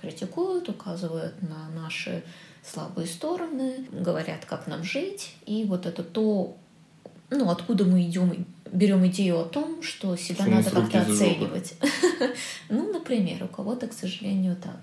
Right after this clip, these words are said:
Speaker 1: И здесь могут быть очень разные варианты, то есть у кого-то сильнее поддерживающий родитель,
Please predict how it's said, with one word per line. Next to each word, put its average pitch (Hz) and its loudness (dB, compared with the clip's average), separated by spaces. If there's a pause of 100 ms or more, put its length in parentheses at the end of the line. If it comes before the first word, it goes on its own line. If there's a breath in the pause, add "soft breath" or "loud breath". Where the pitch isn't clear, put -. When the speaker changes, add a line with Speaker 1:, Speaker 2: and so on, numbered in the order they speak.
(160)
Speaker 1:
И 190 2
здесь 302 -2
могут 226 4
быть 220 2
очень 220 2
разные 196 2
варианты, 294 -4
то 190 -2
есть 185 -2
у - -2
кого-то 196 0
сильнее 170 0
поддерживающий 240 -4
родитель, 185 -6